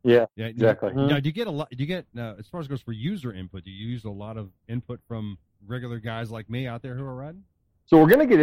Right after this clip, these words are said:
Speaker 3: into that in Rever for sure, just because we have a huge global audience and we
Speaker 2: Yeah.
Speaker 3: don't know all the best roads in Brazil or anywhere else. So we're starting to rely more on user input,
Speaker 2: Okay.
Speaker 3: figuring out ways to,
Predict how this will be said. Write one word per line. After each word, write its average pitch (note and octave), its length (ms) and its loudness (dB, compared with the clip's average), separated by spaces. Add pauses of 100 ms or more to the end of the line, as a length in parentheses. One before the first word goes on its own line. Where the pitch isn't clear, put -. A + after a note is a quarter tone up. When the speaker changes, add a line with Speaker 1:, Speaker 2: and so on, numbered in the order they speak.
(260)
Speaker 3:
into G#3+ 200 6
that B2 300 6 (320)
in A#2+ 180 0
Rever A#2 580 6 (260)
for A#2+ 100 0
sure, G#2+ 440 4 (180)
just B2+ 180 -4
because A2+ 640 4 (260)
we B2+ 180 2
have A#2+ 120 6
a G#2 100 4
huge A#2+ 460 2
global A2+ 380 8
audience G#2 480 6
and F#2 120 -2
we G#2 120 4
Speaker 2:
Yeah. A2 80 4
Speaker 3:
don't G#2 120 4
know G#2 140 4
all G2 180 8
the G2 80 2
best G2 220 2
roads G2 220 2
in F#2 100 -2
Brazil F#2 340 4
or F#2 240 8
anywhere F2+ 300 4
else. F#2 220 4
So F2+ 200 0 (300)
we're G#2+ 120 4
starting A#2 420 4
to G2 60 0
rely G2+ 320 6
more G#2 560 2
on G#2 260 0
user G#2 340 2
input, A2+ 480 4
Speaker 2:
Okay. G#2 280 -10 (100)
Speaker 3:
figuring A#2+ 240 6
out A#2 160 6
ways A2 260 4
to, G2 180 6